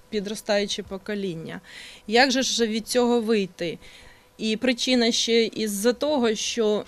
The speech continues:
дуже багато людей являються пасивними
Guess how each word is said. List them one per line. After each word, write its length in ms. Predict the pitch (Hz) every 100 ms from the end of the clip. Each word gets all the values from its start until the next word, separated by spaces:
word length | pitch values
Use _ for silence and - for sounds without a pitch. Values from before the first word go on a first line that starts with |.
| - -
дуже 300 | 202 254 277
багато 500 | 226 247 220 214 214
людей 400 | 196 180 190 190
являються 840 | 185 208 220 214 208 214 208 - - -
пасивними 760 | 226 226 269 254 226 226 214